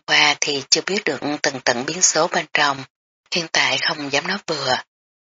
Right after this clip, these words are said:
Vốn là muốn Thôi Diễm trời tối lén đi vào quan sát, nào ngờ Nạp Thám lại giảo hoạt như vậy, kinh nhiên dùng có xanh bọc trận, lúc này dù vào được trận cũng không thể nhìn rõ.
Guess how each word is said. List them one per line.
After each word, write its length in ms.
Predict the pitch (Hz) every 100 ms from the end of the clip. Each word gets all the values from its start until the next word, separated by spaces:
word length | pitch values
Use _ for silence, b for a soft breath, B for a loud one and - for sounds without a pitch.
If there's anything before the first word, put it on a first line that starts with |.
| _ _ _ -
Vốn 140 | 190
là 240 | 233 180 139
muốn 200 | 139 202
Thôi 160 | 170 -
Diễm 260 | - 156
trời 160 | - 135 -
tối 240 | 135 147
lén 340 | 170 165 208 185
đi 180 | 151
vào 200 | 143 139 -
quan 140 | 143
sát, 360 | - 143 151 214 - _ _ _ _
nào 180 | 196 175
ngờ 280 | 160 151 135
Nạp 180 | 139 -
Thám 260 | - 208 226
lại 260 | 156 127 131
giảo 200 | - 151
hoạt 180 | - -
như 100 | 156 139
vậy, 320 | 139 120 120 - _ _ _ -
kinh 180 | 190 165
nhiên 220 | 160 147 135 _ -
dùng 180 | 170
có 120 | 131 175
xanh 360 | - 160 147
bọc 200 | 131 -
trận, 320 | - 131 117 - _ _ _ -
lúc 160 | 240
này 240 | 208 165 143
dù 200 | 156 139 127
vào 300 | 156 143 123
được 220 | 127 -
trận 260 | 127 120 135
cũng 140 | -
không 340 | - 160 143 131
thể 160 | - -
nhìn 180 | 170 127
rõ. 360 | 135 117 151